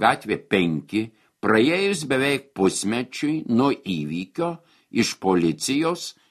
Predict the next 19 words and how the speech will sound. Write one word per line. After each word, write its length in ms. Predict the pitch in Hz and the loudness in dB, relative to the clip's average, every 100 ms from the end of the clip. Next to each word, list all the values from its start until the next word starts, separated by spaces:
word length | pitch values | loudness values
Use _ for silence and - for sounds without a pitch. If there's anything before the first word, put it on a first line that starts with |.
| - | -12
jokių 560 | 76 117 113 - 180 202 | 4 6 6 2 -4 -4
žinių. 400 | 180 185 143 - _ _ _ _ _ _ _ _ | -6 -6 -6 -10 _ _ _ _ _ _ _ _
Greitai 460 | - 156 202 202 110 | 4 6 6 4 2
po 220 | - 180 | 4 2
šio 340 | 156 - 101 98 | 2 2 2 2
Vilniuje 800 | 80 92 85 85 87 95 113 131 127 _ - - - | 4 4 4 2 2 0 0 -4 -6 _ -20 -16 0
įvyko 500 | 107 107 151 151 117 | 4 6 4 2 0
dar 240 | 113 160 113 | 2 2 2
vienas 480 | 90 82 78 76 87 | 0 0 -2 -4 0
labai 300 | 90 87 82 | 2 2 0
panašus 640 | 85 80 - 90 - - | -2 -4 -4 -6 -6 -2
incidentas. 920 | 113 - 95 80 87 67 - 62 50 | 0 0 -2 2 0 0 -8 -14 -14
Beveik 500 | 60 117 170 180 175 - _ | -2 0 2 0 -4 -14 _
tokio 460 | 127 127 - 104 95 - | -2 -2 -2 -2 0 0
pat 180 | 107 | -2
brangaus 1000 | 76 92 104 104 101 98 101 85 73 - - - - - | -2 0 2 2 2 2 2 0 -4 -10 -14 -20 -20 -2
iPhone 580 | 107 101 - 107 101 95 90 | 4 4 2 2 2 2 2
telefono 540 | 107 87 - 139 165 | 2 0 0 0 0
neteko 640 | 160 156 160 151 151 131 | 0 0 2 0 0 -4